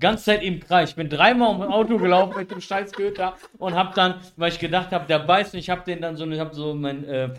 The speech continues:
mein Ra-, Schreibtischstuhl dann so an der Ecke getan, damit der scheiß Köter kommt. Die haben sich alle totgelacht auf der Arbeit.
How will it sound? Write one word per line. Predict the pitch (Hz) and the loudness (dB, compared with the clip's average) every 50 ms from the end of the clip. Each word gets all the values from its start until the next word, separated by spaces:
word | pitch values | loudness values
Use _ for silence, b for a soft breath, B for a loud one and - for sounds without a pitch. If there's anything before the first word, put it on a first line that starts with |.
| B B B | B B B
mein | 127 127 127 | -8 -6 -4
Ra-, | 120 131 147 147 139 | -4 -4 -6 -6 -8
Schreibtischstuhl | - - 151 170 208 214 - 202 175 143 151 - 196 208 | -8 -4 -2 -2 -2 -4 -6 -10 -12 -12 -12 -14 -12 -10
dann | 185 196 175 | -8 -8 -8
so | 170 180 | -6 -6
an | 165 156 | -8 -8
der | 160 165 185 | -8 -8 -8
Ecke | 202 202 226 | -8 -8 -8
getan, | 175 180 180 180 202 196 196 190 | -8 -8 -8 -6 -6 -6 -6 -6
damit | 185 180 185 185 | -8 -10 -10 -10
der | 180 165 | -10 -10
scheiß | - - 185 185 185 - | -8 -8 -8 -8 -8 -10
Köter | 185 180 180 170 | -10 -6 -6 -6
kommt. | 170 180 180 160 - B B B B | -4 -4 -6 -6 -8 B B B B
Die | 117 117 | -14 -10
haben | 131 139 139 | -8 -8 -8
sich | 127 - - | -8 -8 -6
alle | 143 170 165 156 156 | -4 -4 -2 -4 -4
totgelacht | 151 - 196 208 202 - 156 143 123 113 | -4 -4 -4 -4 -4 -4 -4 -4 -4 -4
auf | 113 - | -6 -6
der | 120 117 | -8 -6
Arbeit. | 113 113 110 113 113 | -6 -6 -8 -10 -12